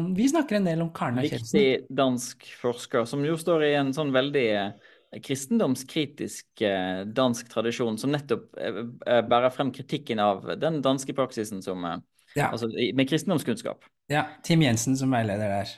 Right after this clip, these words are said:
Speaker 1: Men
Speaker 2: Nettopp.
Speaker 1: dette var, det var, det, ok, har du sjekket om det var faren til Karna Kjeldsen, eller?
Speaker 2: Nei, jeg tror ikke Karna har noen ting med disse menneskene å gjøre.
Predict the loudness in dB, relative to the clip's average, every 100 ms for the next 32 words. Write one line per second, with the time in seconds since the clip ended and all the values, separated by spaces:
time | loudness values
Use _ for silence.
0 | _ _ _ 4 6 6 4 0 2 4
1 | 4 6 4 4 4 4 2 -4 -6 -8
2 | -8 2 4 4 2 -2 2 2 4 4
3 | 4 2 0 0 0 0 2 2 0 -2
4 | -2 -2 -2 -4 -8 -4 -4 -4 -6 2
5 | 6 6 4 0 2 2 2 0 2 4
6 | 4 2 2 0 -2 -2 -2 -2 0 -2
7 | -2 -2 0 2 0